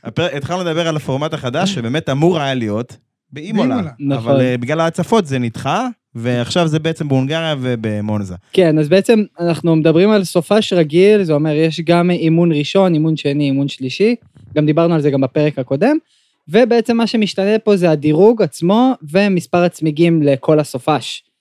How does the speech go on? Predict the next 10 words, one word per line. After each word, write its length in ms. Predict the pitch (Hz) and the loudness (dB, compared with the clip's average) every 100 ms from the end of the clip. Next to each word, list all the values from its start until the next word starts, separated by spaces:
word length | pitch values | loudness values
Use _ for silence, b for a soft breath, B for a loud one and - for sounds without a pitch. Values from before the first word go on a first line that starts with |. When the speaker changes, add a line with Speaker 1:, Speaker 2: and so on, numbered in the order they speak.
| _ 147 | _ -10
Speaker 3:
נתחיל 280 | 143 202 | 0 2
מהדירוג 500 | 196 175 151 156 170 | 2 2 2 4 4
עצמו, 340 | 151 - 208 247 - _ _ - | 2 -2 0 0 -2 _ _ -2
במקום 320 | 165 190 185 | 2 4 2
שלכל 720 | 180 165 147 143 135 - 165 | 4 4 4 2 0 2 2
קבוצה 400 | - 143 - 147 | 2 -4 0 0
יש 220 | 143 139 | 2 0
את 60 | - | -2
היכולת 500 | 131 120 143 135 127 | -4 0 0 -2 -4
לבחור 520 | 117 - 143 151 143 | -10 -6 0 2 2